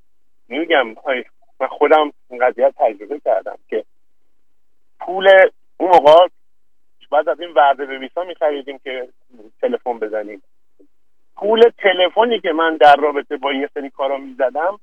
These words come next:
به من پرداخت نمی‌شد. من عجیبم می‌کردم. مشکلی هم نبوده، نه که بخوام بگم چیز. ولی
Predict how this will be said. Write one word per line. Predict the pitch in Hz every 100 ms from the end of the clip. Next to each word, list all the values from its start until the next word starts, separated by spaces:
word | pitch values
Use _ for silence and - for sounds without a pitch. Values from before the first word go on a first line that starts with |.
| _ _ -
به |
من | 147
پرداخت | - 147 139 170 -
نمی‌شد. | 285 233 - - _ _ _ _ _
من | 254 247
عجیبم | 185 254 175 107
می‌کردم. | - 92 - - - - _ _ _ _ _ _ _ _ _ _ _ _ _ _ _ _ - - 330 320 -
مشکلی | 190 - 240 262
هم | 247 247
نبوده، | 247 202 175 165
نه | 202
که | 233
بخوام | 202 165 143
بگم | - 107 -
چیز. | -
ولی | - 202 262